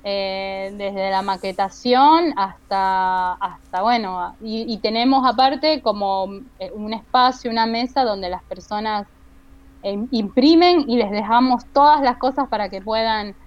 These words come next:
abrochar, doblar, cortar y todo, y eso va por cuenta de nuestro local, bueno, para hacerlo como un espacio, y a-, aparte vendemos fanzines de, de, de autores de todos lados,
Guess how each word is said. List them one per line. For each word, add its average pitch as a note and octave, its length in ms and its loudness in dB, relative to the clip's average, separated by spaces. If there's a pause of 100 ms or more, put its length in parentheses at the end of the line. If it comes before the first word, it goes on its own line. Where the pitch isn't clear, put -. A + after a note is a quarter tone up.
(340)
abrochar, G#3 800 2
doblar, G#3+ 640 2
cortar G#3+ 720 -2
y G#3 80 -10
todo, D4 440 4
y A#3 160 -2
eso G#3+ 420 -2
va G#3+ 520 2
por F3+ 200 -8
cuenta G3 500 -6
de F#3+ 140 -8
nuestro F#3 380 -12
local, A3 480 0
bueno, F3+ 400 -10 (240)
para F3+ 200 -4
hacerlo G3 380 -8
como F#3 180 -12
un F#3+ 80 -12
espacio, C#4+ 380 0
y C#4 120 2
a-, A#3 160 2
aparte C4+ 540 -2
vendemos G3+ 440 -10
fanzines A#3+ 500 -4
de, A#3 220 -6
de, F#3 320 -2
de - 100 -10
autores G3+ 460 -8
de G3 80 -12
todos G#3+ 300 -6
lados, C#4 640 2